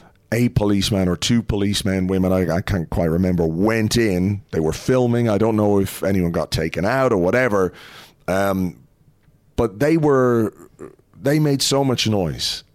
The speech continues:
and they were singing, and they were, you know, it was quite infectious. It, it really caught on, and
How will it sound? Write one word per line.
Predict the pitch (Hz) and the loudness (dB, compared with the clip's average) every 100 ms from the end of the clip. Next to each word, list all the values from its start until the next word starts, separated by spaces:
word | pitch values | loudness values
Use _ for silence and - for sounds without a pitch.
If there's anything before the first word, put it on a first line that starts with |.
| - | -6
and | 95 95 | -2 0
they | 98 | 0
were | 87 | 0
singing, | - 131 139 131 131 123 | 0 0 0 0 0 0
and | 90 87 | 0 2
they | 87 | 2
were, | 85 82 80 69 | 2 2 0 -2
you | 90 120 | 0 2
know, | 104 85 76 | 2 0 -2
it | 107 | 0
was | 113 110 | 0 0
quite | - 123 127 | -2 0 0
infectious. | 110 90 - 127 - 78 69 - - - | 0 -2 -2 -4 -2 -4 -2 -4 -6 -6
It, | 107 104 | -4 0
it | 107 | 2
really | 117 131 117 | 2 2 0
caught | - 117 101 | -2 0 0
on, | 104 117 110 92 | 0 0 0 0
and | 85 78 73 | -2 -2 -6